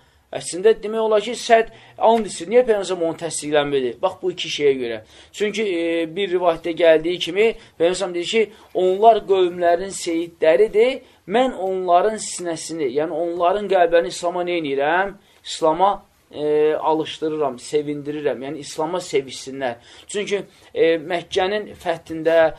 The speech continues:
və ondan əvvəl Huneyn döyüşündə və bir çox döyüşlərdə Peyğəmbər sallallahu əleyhi və səlləm çoxlu qənimətlər əldə eləyirdi. O qənimətlər artıq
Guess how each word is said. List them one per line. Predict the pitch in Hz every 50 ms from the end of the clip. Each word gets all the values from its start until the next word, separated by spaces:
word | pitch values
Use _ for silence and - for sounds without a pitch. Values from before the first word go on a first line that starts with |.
| - - - -
və | 160
ondan | 185 185 175 185 190 196 196
əvvəl | 190 175 160 160 160 175 175 165 151 139
Huneyn | 156 165 180 180 175 170 170 160
döyüşündə | 165 160 156 147 - 160 160 160 156 160
və | 165
bir | 180 220 214
çox | - - 202 175 160
döyüşlərdə | 175 170 165 156 147 160 160 156 170 196 220 220 220 - - - - _ -
Peyğəmbər | 196 190 196 180 185 185 202 208 220 214
sallallahu | - - 180 165 160
əleyhi | - 220
və | 220
səlləm | 220 220 220 170 - - - - _ _ -
çoxlu | - 220 202 - - 220 233
qənimətlər | 190 220 202 190 185 180 185 175 175 - 208 202 196 175
əldə | 156 151 147 160 156 151
eləyirdi. | 147 147 147 147 147 147 190 214 226 214 - - _ _ _ _ _ _ _ _ _ _ _ _ -
O | - 147 156 -
qənimətlər | 165 160 160 165 170 180 185 165 156 - - 214 226 240 233 - - - - - - - -
artıq | - - 175 185 180 - - 233 233 -